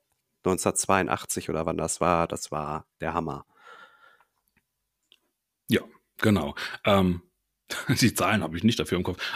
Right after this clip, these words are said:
Speaker 2: aber das, äh, gefühlt stimmt das auf jeden Fall total. Ja. Und, ähm, also es ist ja auch tatsächlich so, wenn man, äh, so aus der Zeit stammt und zurückdenkt oder wenn man sich jetzt mit Leuten unterhält,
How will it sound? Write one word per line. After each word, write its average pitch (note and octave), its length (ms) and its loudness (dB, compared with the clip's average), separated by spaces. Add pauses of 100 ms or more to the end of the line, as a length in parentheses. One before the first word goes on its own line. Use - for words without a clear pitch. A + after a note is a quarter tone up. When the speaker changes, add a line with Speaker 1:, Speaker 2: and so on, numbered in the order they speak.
(100)
Speaker 2:
aber F#2+ 180 4
das, F2+ 260 4
äh, F#2 120 0
gefühlt A2+ 580 6
stimmt C3 280 4
das F#2 100 0
auf G2 140 -2
jeden A2 160 4
Fall G#2+ 300 -2
total. F2 460 -2 (420)
Ja. D#2 280 -8 (640)
Und, F#2 540 4
ähm, F2 320 -2
also F#2+ 180 2
es G2+ 140 6
ist B2 120 4
ja E2 60 0
auch D#2 60 -4
tatsächlich - 400 -2
so, D#2+ 120 -6
wenn F2+ 100 2
man, F2+ 240 2 (340)
äh, - 100 -4
so D#2 160 0
aus E2+ 80 0
der F#2 160 0
Zeit - 420 -2
stammt - 380 2
und - 120 -4
zurückdenkt A2+ 640 0
oder F#2 140 0
wenn F2+ 100 0
man F2 100 0
sich F2+ 100 0
jetzt G2+ 160 -2
mit D#2 140 -6
Leuten E2 240 -2
unterhält, F2+ 460 0